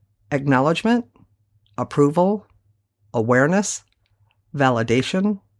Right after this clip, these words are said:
or acceptance. Those are five typical ways that we as humans gain feedback.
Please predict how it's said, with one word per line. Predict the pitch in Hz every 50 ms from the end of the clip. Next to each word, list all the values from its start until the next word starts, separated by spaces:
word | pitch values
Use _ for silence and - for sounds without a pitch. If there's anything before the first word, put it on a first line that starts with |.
| _ _ _ _ _ _ _ _ -
or | 135 143
acceptance. | 139 - - 156 131 - - - - - - - - - _ _ _ _ _ _ _ _ _ _ _ _
Those | - 165 156 143
are | 156 156
five | - - - 185 185 196 214 226 214 -
typical | - 214 196 - 190 - 190 180 165
ways | 151 160 156 139 123 113 113 123 123 - - _ _ _ _ _ _ _ -
that | - 151 - -
we | 151 147 160
as | 170 175 -
humans | - - 165 156 151 151 151 147 143 -
gain | - - 147 135 131 127 127 131 127
feedback. | 127 - - 131 117 113 117 - - - - - - -